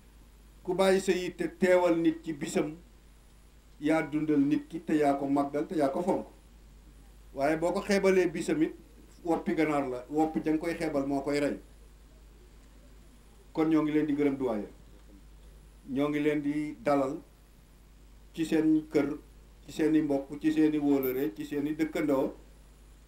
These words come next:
Ñoo ngi leen di tatagal, am kontante ci teew bi ngeen ñëw teewee suñ tëj te burdu bi, tey nekk na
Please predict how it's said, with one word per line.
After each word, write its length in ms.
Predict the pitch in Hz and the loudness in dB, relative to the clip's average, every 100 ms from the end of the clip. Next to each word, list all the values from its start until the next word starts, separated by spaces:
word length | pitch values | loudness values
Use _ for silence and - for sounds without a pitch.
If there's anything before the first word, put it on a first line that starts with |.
| - - | -20 -10
Ñoo 300 | 127 139 147 | 0 2 2
ngi 160 | 147 139 | 2 2
leen 180 | 139 139 | 0 0
di 180 | 139 - | -2 -2
tatagal, 520 | 147 139 139 127 156 - - - - - | -2 -2 -4 -6 -10 -14 -20 -20 -20 -14
am 200 | 143 143 | -4 -4
kontante 560 | 143 143 143 131 123 143 | -2 -4 -4 -6 -6 -6
ci 300 | 156 160 165 - | 0 0 0 -6
teew 220 | - 147 139 | 0 2 2
bi 60 | |
ngeen 240 | 139 151 147 | 0 0 0
ñëw 220 | 143 139 | 0 0
teewee 320 | 147 139 135 | 0 0 -2
suñ 200 | 131 135 - | -6 -12 -8
tëj 140 | - - | -10 -6
te 60 | 127 | -8
burdu 280 | 113 110 113 | -8 -10 -8
bi, 180 | 120 143 | -8 -6
tey 180 | 135 | -6
nekk 260 | 131 131 123 | -6 -8 -10
na 380 | 120 117 113 | -8 -6 -8